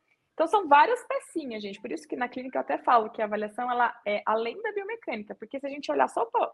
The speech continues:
biomecânica, a gente vai, não vai tá olhando pro, a, a, o nosso corpo, ele é muito complexo, são muitas coisas que a gente tem que olhar.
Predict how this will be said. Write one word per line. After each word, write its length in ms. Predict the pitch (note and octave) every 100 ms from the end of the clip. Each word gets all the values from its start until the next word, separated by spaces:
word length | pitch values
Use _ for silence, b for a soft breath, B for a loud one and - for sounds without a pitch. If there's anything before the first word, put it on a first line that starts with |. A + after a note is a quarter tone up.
| _
biomecânica, 720 | A3 G3 - C4+ - A3 -
a 680 | F#3 - _ _ _ _ -
gente 160 | C4+ C#4
vai, 420 | C4 C#4 F4 F4 _ _
não 160 | B3 C#4+
vai 160 | D4+
tá 120 | - F#4+
olhando 280 | D4+ C#4 C4
pro, 160 | -
a, 360 | - - - -
a, 40 | -
o 80 | A3
nosso 280 | A3+ B3+
corpo, 280 | - B3 B3+
ele 120 | C4+
é 20 | B3+
muito 400 | C4 C4+ F#4 F#4
complexo, 640 | F#4+ F#4+ B3+ G#3 G#3 G#3+
são 140 | A3
muitas 300 | A3 A#3+ - -
coisas 160 | C4+
que 80 | C4
a 40 |
gente 240 | A#3+ B3 -
tem 160 | A3+
que 140 | A3+ B3
olhar. 340 | A#3+ F3+ E3+